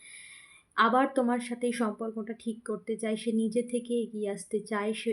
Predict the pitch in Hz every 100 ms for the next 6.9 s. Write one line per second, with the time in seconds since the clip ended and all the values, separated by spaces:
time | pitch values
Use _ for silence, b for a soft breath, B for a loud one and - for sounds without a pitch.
0 | 220 214 220 214 202 - - - 226 208
1 | 214 233 226 226 - 233 247 226 220 -
2 | B B B B 226 240 240 240 262 233
3 | 226 233 269 262 254 233 269 262 233 233
4 | 240 233 240 240 240 B B B B -
5 | 240 240 254 226 240 220 226 233 262 240
6 | 233 247 226 240 240 240 226 220 220